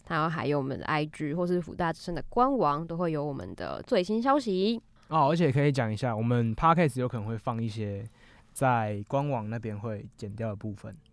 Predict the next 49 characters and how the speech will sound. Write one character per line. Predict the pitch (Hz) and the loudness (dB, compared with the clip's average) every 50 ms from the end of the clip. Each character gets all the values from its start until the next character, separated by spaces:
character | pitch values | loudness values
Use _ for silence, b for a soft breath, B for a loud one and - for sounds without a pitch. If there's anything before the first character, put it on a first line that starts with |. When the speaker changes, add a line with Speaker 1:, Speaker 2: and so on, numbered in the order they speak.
| - | -10
Speaker 1:
对， | - 175 151 - - - | -8 -8 -8 -8 -8 -8
就 | 175 170 | -6 -4
是 | 180 | -2
因 | 180 | -2
为 | 185 190 | 0 0
有 | 180 151 - | -2 -2 -4
的 | - 117 101 | -6 -10 -10
东 | - - 165 175 | -6 -6 -6 -6
西 | 170 180 170 | -6 -6 -8
可 | - 165 143 | -6 -8 -8
能 | - - 160 | -6 -6 -4
会 | 170 156 147 147 135 - - | -4 -2 -2 -4 -4 -6 -4
太 | - 220 180 | -2 0 0
长。 | - - - - 139 143 143 160 | 0 -2 -6 -6 -4 -4 -2 -2
Speaker 2:
对， | 139 123 | 0 0
因 | 135 | 0
为 | 147 139 | 0 2
毕 | 131 143 | 2 2
竟 | 139 147 | 2 2
我 | 131 | 0
们 | 117 110 | -2 -2
有 | 107 | -6
时 | - - 110 | -8 -8 -8
间 | 107 113 113 113 104 | -6 -6 -6 -6 -4
限 | - 127 107 104 | -4 -4 -4 -6
制。 | 104 113 113 | -6 -8 -6
那 | 113 120 123 | -4 -2 0
如 | 123 131 147 | 2 4 4
果 | 170 165 | 4 4
有 | 135 127 143 | 4 4 2
一 | 151 | 2
些 | - 151 143 | 2 0 0
我 | 139 | 0
们 | 127 117 110 104 | 0 0 -2 -2
觉 | 101 104 104 | -4 -4 -4
得 | 104 107 107 98 - b b b b b - | -4 -4 -6 -8 -10 b b b b b 0
还 | - 131 | 2 2
不 | 135 135 131 | 2 2 2
错 | - 175 160 | 2 2 2
的 | 131 | 2
内 | 131 143 135 120 | 2 0 0 -2
容 | 107 90 - 95 113 | -2 -6 -8 -8 -4
或 | 113 131 127 | -2 -2 0
者 | |
有 | 120 120 110 107 | 0 0 -2 -2
趣 | - - - | -2 -2 0
的 | 131 | 0
内 | 127 139 127 117 | 2 2 2 0
容， | 104 90 82 - | 0 -4 -8 -10